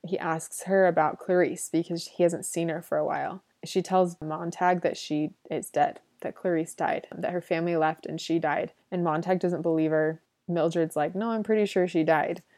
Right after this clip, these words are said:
And he's super upset for not telling her sooner because it's been four days, and Mildred says that she forgot. She puts the seashell back in her ear and goes to sleep.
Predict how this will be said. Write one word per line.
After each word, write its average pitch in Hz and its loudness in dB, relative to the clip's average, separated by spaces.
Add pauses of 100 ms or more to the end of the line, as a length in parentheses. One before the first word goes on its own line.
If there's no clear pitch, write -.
And 170 2
he's 175 4
super 202 4
upset - 2
for 175 -2
not 151 -4
telling 156 -4
her 156 -4
sooner 165 -2
because 170 0
it's 160 -4
been 156 -2
four 160 2
days, 160 0
and 175 -2
Mildred 160 0
says 160 -2
that - -4
she - -4
forgot. 160 -4 (240)
She - -8
puts 208 -2
the 233 0
seashell 185 0
back 160 -6
in 165 -4
her 160 -6
ear 165 -8
and 160 -8 (140)
goes 160 -6
to 160 -4 (140)
sleep. 143 -6